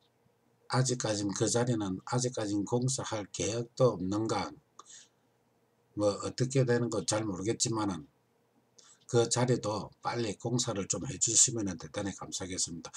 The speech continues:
그러고 그 자리에서 송정천으로 내리다 이렇게 본다 하면은 바로 거기에서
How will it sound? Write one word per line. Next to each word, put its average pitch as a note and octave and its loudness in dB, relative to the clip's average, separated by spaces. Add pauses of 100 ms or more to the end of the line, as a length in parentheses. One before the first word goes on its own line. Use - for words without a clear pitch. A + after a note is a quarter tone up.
(280)
그러고 C3 4
그 C3+ 8
자리에서 C3 6
송정천으로 B2 2
내리다 A2 -2
이렇게 A2 -8
본다 A#2 0
하면은 A2 0 (220)
바로 G#2+ -4
거기에서 B2+ 4